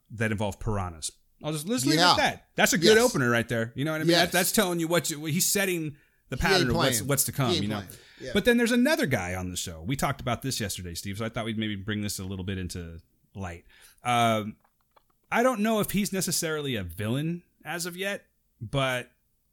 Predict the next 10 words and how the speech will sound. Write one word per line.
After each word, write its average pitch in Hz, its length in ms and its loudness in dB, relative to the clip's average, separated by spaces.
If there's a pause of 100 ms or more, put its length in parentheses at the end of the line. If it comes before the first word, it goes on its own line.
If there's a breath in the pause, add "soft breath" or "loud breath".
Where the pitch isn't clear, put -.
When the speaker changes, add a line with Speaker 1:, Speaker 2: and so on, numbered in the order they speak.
(340)
Speaker 1:
he's 135 180 -2
definitely 220 380 2
going 143 220 -2
to 123 80 -2
be, 120 300 -2
like, 98 220 -8
you 107 80 -12
know, 90 280 -12 (180)
an 110 120 -10
antagonist. 98 680 -6